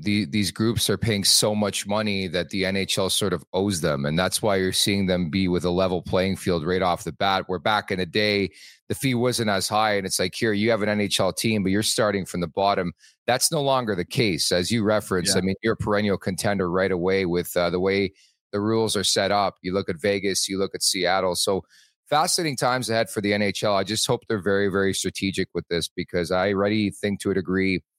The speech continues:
Speaker 1: um, you know, it's a bit watered down in terms of the rosters. And I think if you add even two more teams, one more team here, potentially with Utah,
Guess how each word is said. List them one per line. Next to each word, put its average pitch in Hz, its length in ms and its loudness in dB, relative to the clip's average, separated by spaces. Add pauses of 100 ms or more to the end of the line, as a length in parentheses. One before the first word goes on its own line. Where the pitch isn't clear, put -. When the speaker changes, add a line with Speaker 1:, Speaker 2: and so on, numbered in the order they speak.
(400)
Speaker 1:
um, 82 600 0 (100)
you 98 80 -2
know, 90 100 0
it's 85 140 -4
a 80 40 -4
bit 110 220 -2
watered 104 380 0
down 98 340 0
in 92 80 -2
terms 95 380 -2
of 76 160 -6
the 92 160 -2
rosters. 92 640 0
And 90 100 0
I 90 60 2
think 92 240 -4
if 92 140 -4
you 90 160 0
add 92 240 0
even 85 260 -2
two 113 160 -2
more 101 220 0
teams, 95 320 -2
one 104 160 0
more 98 180 0
team 98 260 -2
here, 92 200 0
potentially 95 420 -4
with 82 160 -6
Utah, 90 440 -2